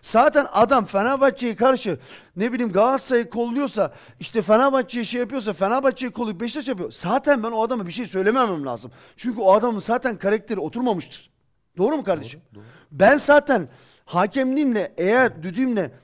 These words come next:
Speaker 1: bir ka-, bir camianın kaderini ve öbürküsünün kaderini
Speaker 2: Etkiliyorsam
Speaker 1: etkiliyorsam benim zaten kaderi, ka-, ka-, kar-, şeyimde, karakterimde bir sıkıntı vardır. Onun, o benim haddime değil.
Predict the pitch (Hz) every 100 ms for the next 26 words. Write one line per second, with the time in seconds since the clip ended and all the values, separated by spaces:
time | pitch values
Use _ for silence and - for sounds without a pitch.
0 | 139 135 220 - 233 180 220 240 233 226
1 | 220 220 220 202 208 208 190 220 202 214
2 | - 214 208 202 202 202 143 220 196 294
3 | 277 240 180 190 262 - 226 254 190 180
4 | 170 - - - 135 127 - - - -
5 | - - - 185 175 170 202 190 214 226
6 | - - - 185 190 185 233 247 269 -
7 | 185 190 285 277 139 - _ _ _ _
8 | 190 254 247 220 262 262 254 277 269 247
9 | 240